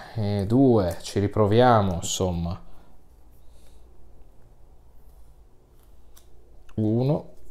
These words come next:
e due pescate. No, devo ammettere che stiamo avendo parecchia sfortuna. Mi sa che vedrete una meravigliosa sconfitta da parte di The Game, perché di questo passo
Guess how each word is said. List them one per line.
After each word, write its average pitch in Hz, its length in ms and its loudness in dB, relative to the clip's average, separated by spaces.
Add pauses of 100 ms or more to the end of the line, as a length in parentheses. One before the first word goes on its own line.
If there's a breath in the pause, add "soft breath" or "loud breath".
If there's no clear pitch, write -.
(200)
e 113 180 0
due 101 180 -2
pescate. 113 1120 2 (1300 soft breath)
No, - 160 0
devo 127 220 10
ammettere 160 400 12
che 135 100 8
stiamo 127 260 8
avendo 139 260 8
parecchia 120 460 4
sfortuna. 110 640 2
Mi 117 160 0
sa 160 220 10
che 160 280 8
vedrete 170 720 10
una 131 260 4
meravigliosa 127 680 8
sconfitta - 1000 4 (100)
da 113 140 2
parte 107 320 6
di 101 120 4
The 104 140 6
Game, 101 520 4 (1700 soft breath)
perché 104 440 4
di 104 120 4
questo 123 420 4
passo - 960 8